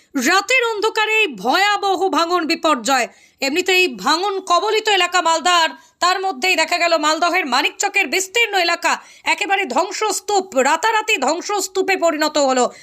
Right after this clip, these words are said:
রাতের অন্ধকারে ভয়াবহ ভাঙন বিপর্যয়, প্রায় চল্লিশটারও বেশি দোকানপাট এবং ঘর বাড়ি সব মিলিয়ে প্রচুর ক্ষয়ক্ষতির আশঙ্কা, প্রচুর ক্ষয়ক্ষতির আশঙ্কা।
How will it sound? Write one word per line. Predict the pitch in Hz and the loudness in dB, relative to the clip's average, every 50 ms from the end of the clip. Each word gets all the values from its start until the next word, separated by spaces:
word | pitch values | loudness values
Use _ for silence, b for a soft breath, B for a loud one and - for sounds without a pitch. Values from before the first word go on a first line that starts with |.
| B B B | B B B
রাতের | 277 294 294 294 392 370 | -2 -2 0 0 0 0
অন্ধকারে | 339 330 339 392 381 392 381 381 370 | 0 0 -2 -2 -2 -2 0 0 -2
ভয়াবহ | 269 220 214 285 320 359 370 370 359 359 403 | -2 0 2 2 4 4 2 0 0 -2 -2
ভাঙন | 330 226 208 269 320 392 440 392 | -2 0 0 0 0 0 0 -2
বিপর্যয়, | 370 381 381 392 381 381 269 294 311 240 190 b b b b b - | -2 0 2 2 0 2 0 0 -2 -2 -2 b b b b b -2
প্রায় | 302 320 339 359 - | 0 0 0 0 -2
চল্লিশটারও | - 392 415 427 427 453 - - - 403 392 392 | -4 -4 -2 0 0 0 0 0 0 0 0 0
বেশি | 330 359 - - 370 | 0 -2 -2 -2 -2
দোকানপাট | 311 320 320 330 349 339 330 339 359 349 359 359 b b b b b b b | -2 -2 -2 0 -2 -2 0 0 0 0 -2 -2 b b b b b b b
এবং | - 359 - 427 370 285 247 240 | -2 0 2 2 2 0 -2 -4
ঘর | 214 226 302 254 269 415 | -2 0 2 2 2 0
বাড়ি | 294 285 302 330 370 381 | 0 0 0 0 0 -2
সব | - - 381 427 415 | -2 -2 -2 -2 0
মিলিয়ে | 302 294 359 381 381 381 311 247 190 | -2 -2 0 2 2 2 2 0 -2
প্রচুর | - - 381 403 - 415 466 466 466 | -4 -6 -6 -4 0 2 2 2 2
ক্ষয়ক্ষতির | 466 359 359 349 349 370 381 381 370 330 | 0 0 0 0 0 -2 -2 0 2 2
আশঙ্কা, | 302 - - 359 339 311 330 302 | 2 0 -2 -4 -4 -2 -2 -2
প্রচুর | - - 349 392 381 427 440 427 | -2 -2 -4 -2 0 0 0 0
ক্ষয়ক্ষতির | - - 320 311 311 311 320 311 320 302 277 | 0 0 0 0 0 0 -2 -2 0 0 0
আশঙ্কা। | 269 - - 277 247 - 277 240 - - | 0 -2 -4 -8 -6 -2 -2 -2 -2 -4